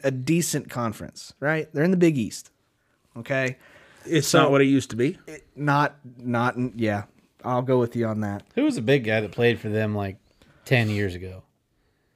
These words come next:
Speaker 1: I don't
Speaker 3: That's the only guy I even remember that came out there, and I can't remember his
Speaker 2: Oh,
Speaker 3: fucking name.
Speaker 2: fuck, yeah. Didn't,
Speaker 3: Point guard.
Speaker 2: He was a Wooden Award finalist.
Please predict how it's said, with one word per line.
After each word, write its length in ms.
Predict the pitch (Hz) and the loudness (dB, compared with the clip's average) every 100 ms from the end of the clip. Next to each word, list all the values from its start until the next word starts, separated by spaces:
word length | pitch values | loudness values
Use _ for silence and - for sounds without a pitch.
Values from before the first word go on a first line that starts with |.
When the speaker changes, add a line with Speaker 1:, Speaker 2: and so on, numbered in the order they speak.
| - | -12
Speaker 1:
I 60 | 147 | -10
don't 140 | 214 | 0
Speaker 3:
That's 120 | 202 180 | 2 6
the 40 | |
only 160 | 170 143 | 8 10
guy 200 | 151 147 | 10 10
I 20 | |
even 180 | 143 135 | 8 6
remember 260 | 139 147 | 6 6
that 80 | 123 | 4
came 200 | 147 135 | 4 6
out 100 | 160 | 6
there, 80 | 139 | 6
and 80 | 123 | 6
I 40 | |
can't 140 | 117 135 | 4 4
remember 160 | 143 | 6
his 100 | 147 196 | 6 6
Speaker 2:
Oh, 100 | 214 | 6
Speaker 3:
fucking 260 | 202 170 | 6 6
name. 320 | - 110 104 98 | 4 2 -2 -6
Speaker 2:
fuck, 440 | - 160 139 - | -6 -4 -2 -2
yeah. 220 | 139 131 | 0 2
Didn't, 280 | 107 98 143 | 0 -2 8
Speaker 3:
Point 220 | 202 247 | 10 10
guard. 260 | 135 120 98 | 8 4 4
Speaker 2:
He 120 | 165 | 4
was 160 | 185 160 | 6 6
a 120 | 151 | 4
Wooden 380 | 143 151 160 151 | 4 2 2 2
Award 460 | 135 143 139 123 110 | 2 4 2 0 -4
finalist. 680 | 139 139 113 110 110 - | 0 0 0 -4 -8 -10